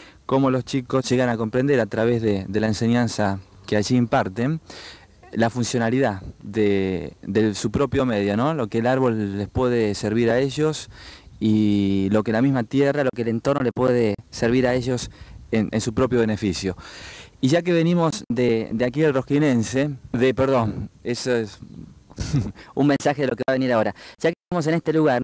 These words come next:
queríamos desaprovechar la oportuni-, la oportunidad para preguntarnos y preguntarte en esta noche de jueves,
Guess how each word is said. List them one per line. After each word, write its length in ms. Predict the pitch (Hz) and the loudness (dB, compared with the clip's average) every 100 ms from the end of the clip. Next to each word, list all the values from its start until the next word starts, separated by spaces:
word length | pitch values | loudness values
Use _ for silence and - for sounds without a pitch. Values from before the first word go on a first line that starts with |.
| - | -2
queríamos 380 | 156 160 156 123 | -2 0 2 2
desaprovechar 540 | 110 113 107 113 135 139 | 0 0 0 0 2 0
la 80 | 120 | 0
oportuni-, 420 | 117 117 131 135 | -2 -2 -2 -2
la 160 | 113 113 | 0 0
oportunidad 500 | 113 117 131 147 165 | 2 -2 -2 -2 0
para 220 | 131 117 | 0 0
preguntarnos 840 | 107 117 123 117 160 160 180 175 - - - - - | 0 -2 -2 0 0 0 0 -2 -8 -20 -20 -14 -6
y 100 | 123 | -2
preguntarte 840 | 131 135 131 156 135 135 117 113 | 0 0 -2 -4 -2 0 2 2
en 80 | 117 | 0
esta 220 | 131 131 | 0 0
noche 260 | 135 127 123 | 0 0 -2
de 80 | |
jueves, 420 | 110 147 156 143 | 0 2 4 2